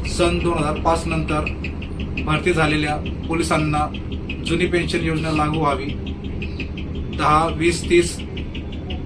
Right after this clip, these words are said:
वर्षाच्या सेवा, सेवापूर्तीवरील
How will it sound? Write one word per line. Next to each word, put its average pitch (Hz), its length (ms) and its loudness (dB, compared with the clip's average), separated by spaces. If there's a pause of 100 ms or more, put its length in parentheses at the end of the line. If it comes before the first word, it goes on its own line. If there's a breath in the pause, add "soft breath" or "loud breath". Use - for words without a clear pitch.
(220)
वर्षाच्या 160 600 2 (300)
सेवा, 160 260 4 (1000)
सेवापूर्तीवरील 160 880 2